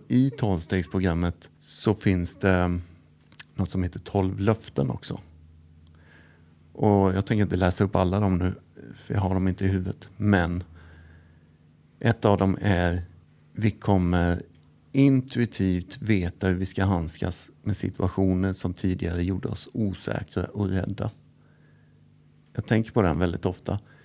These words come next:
Och vi kommer plötsligt, säger ett annat löfte, vi kommer inte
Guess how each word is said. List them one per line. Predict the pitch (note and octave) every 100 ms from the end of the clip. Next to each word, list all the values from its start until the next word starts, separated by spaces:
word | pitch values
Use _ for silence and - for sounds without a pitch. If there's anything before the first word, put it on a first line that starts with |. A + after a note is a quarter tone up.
| _ _ -
Och | G#2
vi |
kommer | - G#2
plötsligt, | G2+ - B2+ B2 - - - A2 C3+ - -
säger | - - F#2
ett | E2+
annat | E2+ F#2 -
löfte, | G2 - - G2 - - - - _ _ _
vi | - A#2+
kommer | B2+ A2 G#2 - -
inte | - D3+ G#2 F2 F2 - C3